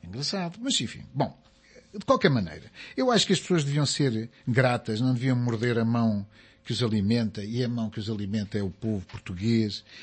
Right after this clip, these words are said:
e deviam servi-lo com dignidade e com, e com empenhamento e com inteireza, que é uma palavra também que já que não se usa muito,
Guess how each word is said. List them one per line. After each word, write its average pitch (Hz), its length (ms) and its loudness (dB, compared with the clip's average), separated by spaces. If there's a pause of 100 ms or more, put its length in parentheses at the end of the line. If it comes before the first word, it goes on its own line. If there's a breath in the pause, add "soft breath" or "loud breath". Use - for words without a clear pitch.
(160 loud breath)
e 120 120 0
deviam 113 300 -2
servi-lo 107 520 0
com 110 180 -4
dignidade 107 680 -2
e 95 60 -2
com, 104 440 0 (380 loud breath)
e 110 120 0
com 107 520 0
empenhamento 113 920 4
e 95 80 -4
com 98 640 -4
inteireza, 123 1040 2
que - 60 -10
é 107 40 -2
uma 104 100 -2
palavra 107 260 -6
também 104 280 -2
que 87 80 -8
já 98 100 -6
que 90 80 -6
não 104 140 -2
se 92 120 -10
usa 92 220 -6
muito, 107 500 -4